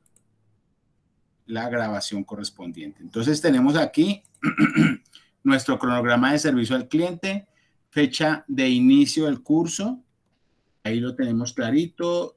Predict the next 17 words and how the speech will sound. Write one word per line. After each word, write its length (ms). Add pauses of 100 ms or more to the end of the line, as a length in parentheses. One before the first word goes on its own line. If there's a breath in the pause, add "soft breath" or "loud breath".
(140)
ocho 340
de 60
noviembre 440
del 80
veinte 300
veintiuno, 460
fecha 260
máxima 400
de 60
entrega 280
de 60
evidencia 420
será 420
el 140
nueve 400
de 80
diciembre 720